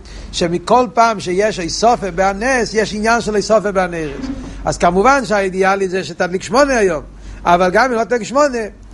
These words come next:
אתה צריך להוסיף נרות, כי לפועל יש יותר, יותר נס. זה לא הדבר האידיאלי שמונה, אבל זה גם כן עניין. כי עצם הדבר שהוספת בנרות, אתה הוספת, הראת שהמיץ-, שיש פה, יש פה עניין של, של,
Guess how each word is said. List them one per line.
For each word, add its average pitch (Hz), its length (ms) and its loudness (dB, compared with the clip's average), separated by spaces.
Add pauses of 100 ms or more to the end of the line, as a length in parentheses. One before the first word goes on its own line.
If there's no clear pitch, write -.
(960)
אתה 180 140 2
צריך 175 300 0
להוסיף 226 340 2
נרות, 269 600 2
כי 165 120 -4
לפועל 208 400 0
יש 185 200 -4
יותר, 214 340 -2
יותר 208 360 -2
נס. 247 340 -6 (680)
זה 143 200 0
לא 214 200 4
הדבר 196 220 0
האידיאלי 190 540 -2
שמונה, 151 360 -2
אבל 185 120 -2
זה 185 80 -2
גם 247 220 2
כן 262 120 -4
עניין. 190 260 -2 (720)
כי 170 160 0
עצם 185 560 2
הדבר 226 340 4
שהוספת 208 560 -2
בנרות, 233 520 0
אתה 214 140 -6
הוספת, 233 440 0 (420)
הראת 208 680 4
שהמיץ-, 240 500 -8 (220)
שיש 240 380 2
פה, 233 220 0
יש 220 240 0
פה 226 160 -2
עניין 220 280 0
של, 202 260 -2 (680)
של, 185 280 0